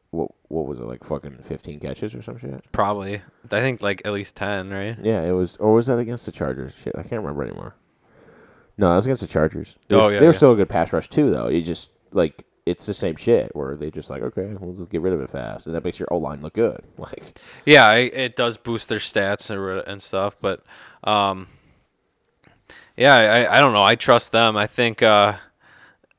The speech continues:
Speaker 2: I, I compared, like, the Rams have had a good O-line all year, too. I mean, they've had, like, Todd Gurley running really well,
Speaker 1: Yeah,
Speaker 2: um,
Speaker 1: they,
Speaker 2: up until this point,
Speaker 1: and
Speaker 2: but
Speaker 1: they also run really good schemes. You know, Andrew Whitworth is a really good,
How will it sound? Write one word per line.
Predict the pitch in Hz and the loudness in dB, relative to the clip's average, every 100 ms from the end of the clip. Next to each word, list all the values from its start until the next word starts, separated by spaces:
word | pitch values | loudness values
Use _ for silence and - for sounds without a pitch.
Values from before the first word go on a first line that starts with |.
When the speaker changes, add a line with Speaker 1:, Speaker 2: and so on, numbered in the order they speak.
| _ _ _ | _ _ _
Speaker 2:
I, | 117 - 117 | -4 -2 -4
I | |
compared, | 113 117 131 135 131 | -4 -8 2 4 4
like, | 135 127 107 - | 4 2 2 -10
the | 120 123 | -4 0
Rams | 117 117 139 123 | 4 4 2 2
have | 117 | 4
had | 117 | 4
a | 107 | 6
good | 113 | 4
O-line | 110 110 104 107 | 4 4 2 2
all | 104 | 0
year, | 101 104 104 | 0 0 -2
too. | - 113 101 | -2 0 0
I | |
mean, | 104 104 98 - - - _ | 0 -4 -6 -14 -20 -20 _
they've | 113 110 | 6 8
had, | 120 113 | 6 6
like, | 107 101 | 6 2
Todd | - 110 101 | 4 4 4
Gurley | 110 110 104 | 2 2 2
running | 104 101 101 | 2 0 -2
really | 101 101 | 0 0
well, | 98 98 98 101 110 _ _ | 2 4 4 0 -6 _ _
Speaker 1:
Yeah, | - | -4
Speaker 2:
um, | 101 98 120 | 0 0 -2
Speaker 1:
they, | |
Speaker 2:
up | 107 - | -6 -6
until | 107 110 104 | -4 0 0
this | - | -2
point, | - 101 101 110 | -8 -6 -6 -6
Speaker 1:
and | 101 | -4
Speaker 2:
but | 92 | -4
Speaker 1:
they | |
also | 120 151 131 | -4 -6 -6
run | 98 92 | -8 -8
really | 95 92 | -8 -8
good | 90 | -10
schemes. | - - 92 92 92 92 - - - | -14 -16 -14 -12 -14 -16 -20 -20 -14
You | 95 | -10
know, | 90 85 85 85 85 _ _ _ | -8 -8 -8 -10 -12 _ _ _
Andrew | 104 120 110 | -2 0 4
Whitworth | 107 104 95 92 | 4 4 2 0
is | 92 | -4
a | 90 | -4
really | 87 87 | -4 -2
good, | 90 87 | 2 2